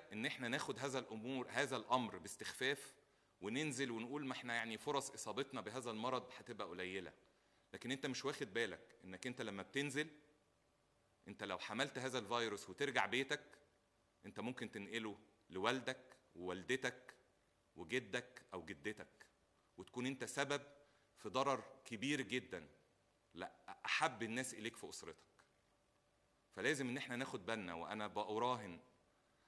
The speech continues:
على وعي شبابنا في المرحلة دي، إن إحنا كلنا نبقى واخدين بالنا من نفسنا، وواخدين بالنا من أسرتنا، وواخدين بالنا من بلدنا.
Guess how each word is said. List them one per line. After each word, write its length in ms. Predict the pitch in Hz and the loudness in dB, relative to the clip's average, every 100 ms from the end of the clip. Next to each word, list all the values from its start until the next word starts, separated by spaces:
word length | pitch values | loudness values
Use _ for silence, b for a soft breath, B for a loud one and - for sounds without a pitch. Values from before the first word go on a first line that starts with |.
| b | b
على 420 | 73 101 117 113 95 | 2 4 4 0 6
وعي 400 | 113 117 101 80 | 8 8 6 0
شبابنا 680 | - 92 117 117 120 139 - _ _ _ _ - | -4 0 0 0 -4 -4 -14 _ _ _ _ -12
في 100 | 104 | -6
المرحلة 440 | 95 92 - 131 | -4 -2 2 2
دي، 220 | 113 127 160 - - _ _ _ _ _ - | 2 0 -6 -16 -20 _ _ _ _ _ -10
إن 180 | 95 127 | -2 0
إحنا 260 | 123 120 | 0 -2
كلنا 440 | 107 104 107 151 120 | -4 -2 0 2 2
نبقى 280 | 107 80 | -2 -2
واخدين 340 | 98 - 123 113 | -4 -2 -2 2
بالنا 280 | 123 120 104 | 2 0 -2
من 200 | 95 92 | -4 -6
نفسنا، 560 | 95 - 139 147 143 95 | -6 0 0 0 -4 -4
وواخدين 460 | 98 101 110 147 | -4 -2 -4 -4
بالنا 320 | 107 127 117 | 0 0 0
من 200 | 101 98 | -2 -4
أسرتنا، 600 | - - 131 135 127 127 - | -6 -2 0 0 -4 -4 -6
وواخدين 480 | 98 104 104 131 117 | -6 -6 -4 -4 0
بالنا 260 | 120 113 | 0 0
من 180 | 101 90 | -4 -4
بلدنا. 420 | 87 90 90 76 | -2 -4 -4 -10